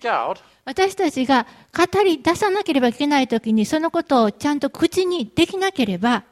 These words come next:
Speaker 1: our life stops.
Speaker 2: 私たちの人生はそこで止まってしまいます。
Speaker 1: And we, and we don't move forward.
Speaker 2: そして前進できなくなります。
Speaker 1: And we start to hate ourselves because we did not say anything.
Speaker 2: 自分を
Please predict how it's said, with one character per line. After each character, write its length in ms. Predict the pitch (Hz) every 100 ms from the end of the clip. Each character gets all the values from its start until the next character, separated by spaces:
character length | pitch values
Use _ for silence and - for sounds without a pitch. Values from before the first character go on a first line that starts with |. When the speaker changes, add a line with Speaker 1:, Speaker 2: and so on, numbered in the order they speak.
| _
Speaker 1:
our 180 | - 160
life 260 | 180 196 190
stops. 580 | - 190 107 - - -
Speaker 2:
私 300 | - 247 311
た 100 | -
ち 80 | 277
の 100 | 247
人 200 | 226 311
生 240 | 294 247 220
は 240 | 262 208
そ 120 | -
こ 100 | 254
で 100 | 226
止 140 | 214 277
ま 100 | 302
っ 40 |
て 140 | -
し 160 | 277 -
ま 160 | 285 277
い 60 |
ま 200 | 269 277
す。 140 | 285 156
Speaker 1:
And 220 | 156 156
we, 160 | 156 165
and 480 | 170 - 170 160 175
we 160 | 160
don't 180 | 160 180
move 140 | 175 185
forward. 520 | - 190 156 131 107 _ _
Speaker 2:
そ 140 | -
し 60 | 285
て 180 | - 254
前 180 | 285 320
進 240 | - 311
で 140 | 302
き 100 | 294
な 140 | - 349
く 120 | -
な 120 | 233
り 120 | 208
ま 180 | 202 214
す。 140 | 208 160
Speaker 1:
And 160 | 180
we 80 | 190
start 420 | - - 233 233
to 140 | 226 185
hate 320 | 170 277 220
ourselves 400 | 170 - 170 156
because 360 | 175 190 156
we 120 | 160 175
did 280 | 143 196
not 160 | 190 180
say 340 | - 208 185
anything. 380 | 175 160 - 113 101 - - 220
Speaker 2:
自 160 | 220
分 280 | 320 370 370
を 320 | 370 349 277